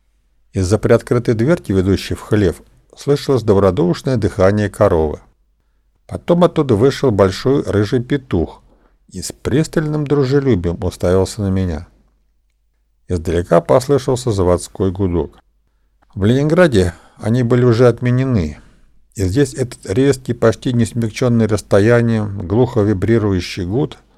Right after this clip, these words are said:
казался неожиданным и тревожным. Но всё обстояло хорошо. Потом в холодноватой большой комнате хозяйка Марья Степановна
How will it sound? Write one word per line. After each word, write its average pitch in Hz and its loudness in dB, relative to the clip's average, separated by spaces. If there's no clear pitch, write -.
казался 110 2
неожиданным 104 0
и 104 -10
тревожным. 85 -4
Но 135 2
всё 139 0
обстояло 117 2
хорошо. 113 0
Потом 113 -2
в - -20
холодноватой 110 0
большой 95 0
комнате 127 -2
хозяйка 113 0
Марья 87 0
Степановна 123 -2